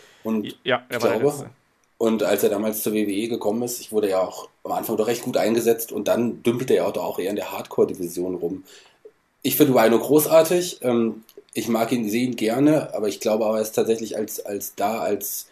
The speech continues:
Speaker 1: jemand, der die jungen Wrestler noch trägt und so ein kleiner Farbtupf-, einen kleinen Farbtupfer noch in die Shows bringt. Und außerdem finde ich,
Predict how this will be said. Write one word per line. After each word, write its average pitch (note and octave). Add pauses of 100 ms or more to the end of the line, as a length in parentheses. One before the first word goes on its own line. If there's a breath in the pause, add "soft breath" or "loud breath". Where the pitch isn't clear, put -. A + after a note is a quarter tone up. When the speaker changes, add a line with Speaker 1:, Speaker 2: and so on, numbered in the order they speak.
(120 soft breath)
Speaker 1:
jemand, G#2+
der G#2
die G2+
jungen G#2+
Wrestler G2+
noch G2+
trägt G2
und F#2+
so G#2+
ein G#2
kleiner G#2
Farbtupf-, -
einen G2
kleinen G2
Farbtupfer G#2+
noch F2
in F2+
die F2
Shows F2
bringt. F2+ (180 loud breath)
Und G#2
außerdem A2
finde C#3+
ich, D#3